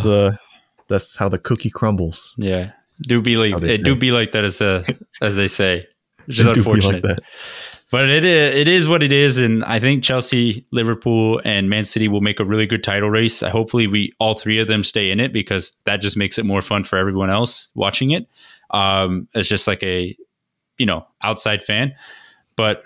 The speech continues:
Speaker 1: yeah, it'll be a three-horse title race. But I, I guess I wanted to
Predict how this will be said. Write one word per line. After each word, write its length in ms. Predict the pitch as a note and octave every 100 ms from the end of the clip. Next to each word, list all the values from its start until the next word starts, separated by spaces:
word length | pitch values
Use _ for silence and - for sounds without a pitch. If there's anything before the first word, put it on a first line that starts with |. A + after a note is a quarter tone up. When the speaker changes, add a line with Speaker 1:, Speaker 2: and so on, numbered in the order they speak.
| _ _
Speaker 1:
yeah, 200 | - B2
it'll 160 | - C3
be 120 | C#3+
a 40 | B2+
three-horse 400 | C3+ B2 A#2 -
title 240 | G#2+ G#2
race. 180 | G2 F#2
But 220 | G#2 F#2+
I, 200 | F#2+ G#2 -
I 120 | G#2
guess 180 | B2+ A#2
I 140 | A2
wanted 240 | A2+ A#2+
to 280 | A2 G2+ F#2+